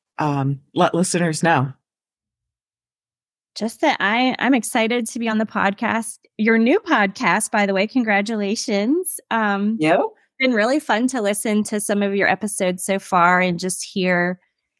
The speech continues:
Speaker 2: the different counselors, like, unique perspectives and niches that they've really, you know, figured out kinda what to do for different situations and stuff. Um, but yeah, I'm really looking forward to the conference.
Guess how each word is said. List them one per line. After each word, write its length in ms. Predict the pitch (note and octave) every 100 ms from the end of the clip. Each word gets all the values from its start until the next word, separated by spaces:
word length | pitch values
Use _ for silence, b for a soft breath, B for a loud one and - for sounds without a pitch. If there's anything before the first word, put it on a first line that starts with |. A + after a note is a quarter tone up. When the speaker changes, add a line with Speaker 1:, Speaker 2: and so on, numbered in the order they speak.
| _
Speaker 2:
the 100 | G#4+
different 340 | F4 D4 B3+ G3+
counselors, 580 | G#3 G3+ G#3+ G3 F#3
like, 120 | F3+ E3+
unique 480 | G3 F3+ F3+ - - - -
perspectives 800 | A3 - F3 - F#3 E3+ F3
and 200 | F3+ E3+
niches 460 | F3 F#3 - E3+ E3+
that 180 | F3 -
they've 260 | F3+ F3 F3
really, 520 | E3+ E3+ E3 F3+ G3
you 160 | - F3
know, 400 | D#3+ D#3+ F3 G3+ _ _
figured 420 | - G3 F3 F3+
out 320 | E3 D3+ D3+ - _ _ _
kinda 380 | - E3 D#3+ - -
what 260 | E3+ -
to 100 | -
do 260 | D#3+ D#3+ D#3+
for 180 | - E3+
different 400 | E3+ - E3+ - _
situations 720 | - F3+ - E3+ F3 F3+ F3
and 180 | F3+ F#3
stuff. 460 | - - G#3 - - b b b _
Um, 600 | F#3 F3+ F3 F3+ G3 G3+ G#3 _ -
but 120 | F#3 G3+
yeah, 200 | G#3 F3
I'm 80 | F#3
really 180 | F#3+ G#3+
looking 280 | A#3 A3
forward 400 | G#3 F#3 F#3 F#3+ F#3
to 420 | G3+ F#3 F3+ -
the 100 | F#3
conference. 880 | - F3 F3 G#3 A3 A#3 - -